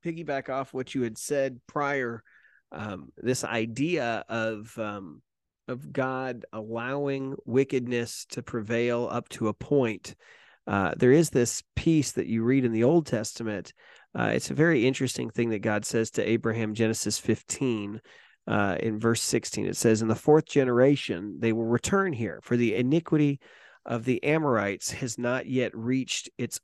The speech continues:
full measure." And you had mentioned that, uh, but it is very peculiar, right? That, um,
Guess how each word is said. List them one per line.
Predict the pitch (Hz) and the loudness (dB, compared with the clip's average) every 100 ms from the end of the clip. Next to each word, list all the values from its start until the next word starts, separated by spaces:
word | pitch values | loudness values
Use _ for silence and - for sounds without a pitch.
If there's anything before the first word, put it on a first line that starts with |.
| - | -16
full | - - 131 113 | -10 -2 -2 -2
measure." | 113 110 117 110 | -2 -2 -2 -4
And | 104 131 | -6 -4
you | 160 | 2
had | 180 110 | 2 0
mentioned | 113 120 143 147 - 127 | -6 -4 -4 -4 -6 -6
that, | 120 123 131 - _ - - - | -4 -2 -4 -8 _ -20 -20 -12
uh, | 113 107 | -6 -6
but | 127 120 - | -2 -4 -2
it | 135 | -2
is | 135 165 | 0 -2
very | 135 120 127 135 123 | -4 0 2 4 4
peculiar, | 120 117 - - - 170 139 95 92 | 0 -6 -8 -8 0 2 2 0 -4
right? | 107 107 110 - | -4 -2 -2 -4
That, | 113 110 - - - | -2 -2 -4 -14 -12
um, | 123 120 113 107 | -6 -2 -2 -6